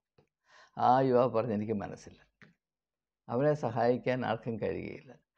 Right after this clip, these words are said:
അവൻ ദുഃഖത്തോടെ മടങ്ങിപ്പോവുകയല്ലാതെ മറ്റ് യാതൊരു മാർഗവും അവിടെ ഇല്ല. ഇത് വളരെ സ്പഷ്ടമാണ്. എന്തുകൊണ്ട് ആൾക്ക് മനസ്സിലാകുന്നില്ല? എന്നാൽ ഇതൊന്ന് വ്യത്യസ്തമായ ഒരു, ഒരു സംഭവം നമുക്ക് നോക്കാം.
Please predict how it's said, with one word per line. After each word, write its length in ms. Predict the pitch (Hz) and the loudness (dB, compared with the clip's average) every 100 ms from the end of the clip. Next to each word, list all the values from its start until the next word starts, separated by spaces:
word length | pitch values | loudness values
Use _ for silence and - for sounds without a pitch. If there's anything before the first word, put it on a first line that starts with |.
| _ - | _ -4
അവൻ 140 | 117 117 | -2 0
ദുഃഖത്തോടെ 580 | 120 - 151 120 107 107 | -2 -4 -2 0 0 -2
മടങ്ങിപ്പോവുകയല്ലാതെ 1040 | 95 107 113 107 90 92 92 85 90 107 | -4 -4 -6 -6 -8 -6 -6 -6 -6 -6
മറ്റ് 240 | 104 104 104 | -6 -4 -4
യാതൊരു 400 | 87 98 110 101 | -2 -2 -4 -6
മാർഗവും 540 | 87 87 110 101 104 | -8 -8 -6 -4 -4
അവിടെ 200 | 78 92 | -6 -8
ഇല്ല. 240 | 85 85 82 _ _ _ _ _ _ _ _ - | -8 -10 -16 _ _ _ _ _ _ _ _ -8
ഇത് 100 | 170 | -2
വളരെ 260 | 151 156 214 | 0 0 -6
സ്പഷ്ടമാണ്. 760 | - 156 147 - 214 185 127 | -4 -2 -2 -2 0 0 2
എന്തുകൊണ്ട് 340 | 117 156 170 151 | 0 0 0 0
ആൾക്ക് 240 | 139 143 | 0 -2
മനസ്സിലാകുന്നില്ല? 760 | 139 143 143 147 104 80 80 - _ _ _ _ _ _ _ _ _ _ _ _ _ 185 | -4 -4 -4 -4 -2 -4 -12 -18 _ _ _ _ _ _ _ _ _ _ _ _ _ -4
എന്നാൽ 240 | 202 220 - - - _ _ _ _ _ _ _ - | -2 -2 -6 -20 -20 _ _ _ _ _ _ _ -14
ഇതൊന്ന് 380 | 196 175 185 180 | -4 0 0 0
വ്യത്യസ്തമായ 800 | 165 160 202 156 - 151 120 104 123 - - - | -2 0 -2 -2 -2 0 2 0 -2 -8 -14 -2
ഒരു, 240 | 135 120 - | 0 0 0
ഒരു 180 | 135 107 | -6 -6
സംഭവം 480 | - 92 - - - | -8 -10 -10 -14 -18
നമുക്ക് 300 | _ 135 104 - | _ -14 -12 -12
നോക്കാം. 200 | - | -16